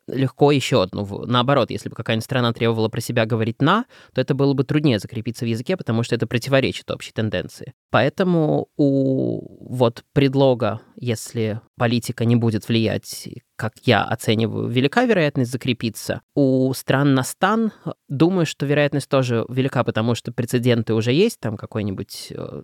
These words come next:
ну, тот же самый Татарстан. Это, по крайней мере, не противоречит языковой логике. Но отрицать силу инерции, силу привычки тоже невозможно, поэтому сложно сказать, какая чаша весов перевесит,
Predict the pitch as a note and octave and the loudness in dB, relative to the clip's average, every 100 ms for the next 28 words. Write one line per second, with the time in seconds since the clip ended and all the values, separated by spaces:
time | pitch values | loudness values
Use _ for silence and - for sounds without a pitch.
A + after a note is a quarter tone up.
0 | - A#2 G2 - A2 G#2+ A2+ A#2+ A#2+ D#3 | -2 0 -2 -4 -2 -2 -2 -2 0 0
1 | F#3+ G3 - A#2 - A#2 A#2+ C3 B2 B2 | 0 -2 0 0 2 0 0 2 4 4
2 | B2+ C3 B2 A2 A#2 B2+ - A#2+ A2+ A#2 | 4 2 2 0 0 0 0 -2 0 2
3 | A#2 B2 G#2+ D2+ - - - _ _ _ | 4 4 2 -2 -8 -14 -16 _ _ _
4 | - C3 A#2+ D3+ D#3 D#3 - - _ - | 0 4 4 4 2 -2 -6 -16 _ -4
5 | - A#2+ - B2+ - - _ - - E3 | -2 -2 0 -2 -2 -14 _ -8 2 4
6 | C#3+ C3+ F#3 A#3+ D#3 - B2+ B2 B2+ D3+ | 6 4 2 0 -4 -2 -2 0 0 0
7 | - - C3+ G#2+ G#2 G2+ A#2+ E3 F#3+ C#3+ | 0 -2 -2 0 -2 -2 0 0 0 0
8 | A2+ B2+ B2 A#2+ A#2 A2 - _ _ - | 0 0 2 2 2 0 -8 _ _ -2
9 | - A2 G#2 - G#2+ C3 - - A2 - | 2 2 0 -6 -6 -6 -6 -4 -4 -2
10 | G#2+ - A2+ B2 - A#2 A2 A#2+ B2+ - | -4 -4 -4 -4 -2 0 2 2 0 -4
11 | - | -8